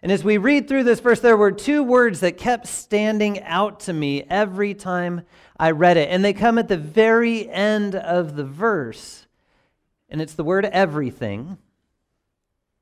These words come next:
And then what we translate with a longer phrase, "all that she had to live on," is one little word in Greek. It's one five-letter little word.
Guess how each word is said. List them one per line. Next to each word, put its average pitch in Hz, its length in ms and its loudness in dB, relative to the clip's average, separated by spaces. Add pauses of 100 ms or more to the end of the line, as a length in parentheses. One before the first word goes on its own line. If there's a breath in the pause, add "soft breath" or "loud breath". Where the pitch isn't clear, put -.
(680)
And 185 160 -2
then 190 180 0
what 175 160 0
we 233 140 -4
translate 240 560 -6
with 175 160 -6
a - 20 -4
longer 180 480 -2
phrase, 147 400 -4
"all 196 400 0
that 196 240 -8
she 170 140 -12
had 170 320 -6
to 156 80 -8
live 147 320 -4
on," 85 320 -14 (920)
is 135 220 -14 (260)
one 214 220 -6
little 311 240 -4
word 143 460 -6 (260)
in 107 180 -16
Greek. 90 420 -18 (1000)
It's - 100 -20
one 277 220 -6
five-letter 180 1300 -4
little 139 300 -8
word. 87 320 -12